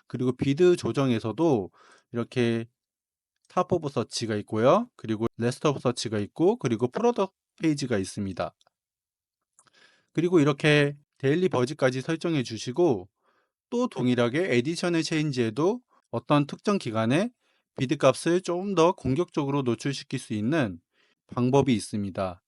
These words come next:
이 방법에서 기간과 시간대를 설정하시면 조금 더 특정 세분화된 광고 집행을 하실 수가 있습니다.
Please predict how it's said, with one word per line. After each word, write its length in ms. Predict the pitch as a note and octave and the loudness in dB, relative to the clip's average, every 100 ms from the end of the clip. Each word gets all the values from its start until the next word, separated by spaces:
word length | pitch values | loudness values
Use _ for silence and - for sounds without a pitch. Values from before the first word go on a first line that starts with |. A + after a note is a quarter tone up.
| _ | _
이 160 | C#3 D#3+ | -8 -6
방법에서 760 | B2 B2 C3 A#2 G#2+ E3 A3 - _ _ _ _ _ _ _ _ | -2 -2 0 0 2 2 0 -4 _ _ _ _ _ _ _ _
기간과 720 | - C3+ D3 C#3+ A#2 A2 D3 G3 | -12 -2 2 2 4 2 2 0
시간대를 580 | - G3+ A3 - E3 | -4 0 0 2 0
설정하시면 840 | E3 E3+ F3 C#3+ - B2 D3+ D3+ F#2+ - _ _ | 0 -2 -2 -2 0 0 0 0 -4 -10 _ _
조금 320 | - F3+ G3 D#3 | -6 -4 -2 2
더 400 | D3+ E3+ G2 F2 _ _ _ | 2 2 0 -6 _ _ _
특정 640 | - G#3 - G3+ G3 G3 - | -12 -10 -2 0 0 -4 -8
세분화된 960 | - - G#3+ A#3+ F3+ A#2 A2+ C#3+ G#2+ F#2 _ | -10 -6 0 2 2 2 0 0 -2 -6 _
광고 520 | - A#2+ B2 B2+ B2+ | -6 -2 0 0 0
집행을 500 | - - A#2+ B2+ D#3 | -4 -8 -6 -4 -4
하실 240 | E3+ E3 | -4 -6
수가 260 | F3+ D#3+ C3+ | -10 -8 -6
있습니다. 560 | - - G2+ E2+ F2 | -6 -8 -10 -10 -12